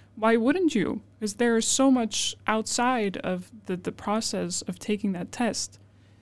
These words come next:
There's also, uh, there's risk perception. Um,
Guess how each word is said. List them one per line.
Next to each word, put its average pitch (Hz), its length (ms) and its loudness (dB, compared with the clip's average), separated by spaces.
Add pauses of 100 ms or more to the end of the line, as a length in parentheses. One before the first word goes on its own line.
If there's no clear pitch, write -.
(120)
There's 202 200 4
also, 226 600 2
uh, 175 300 -2
there's 185 300 2
risk 196 380 2
perception. 247 800 2 (460)
Um, 185 300 2